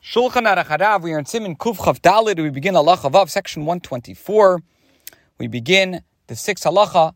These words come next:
and we are discussing Chazaras Hashatz,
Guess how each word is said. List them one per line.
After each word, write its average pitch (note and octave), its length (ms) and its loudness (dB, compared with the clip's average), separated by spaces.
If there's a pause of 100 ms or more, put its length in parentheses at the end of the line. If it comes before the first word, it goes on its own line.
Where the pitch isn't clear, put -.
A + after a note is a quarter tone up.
(400)
and B2 140 -8
we C3 100 -6
are B2+ 140 -2
discussing F3 840 -2 (720)
Chazaras E3 500 2
Hashatz, F#3+ 680 0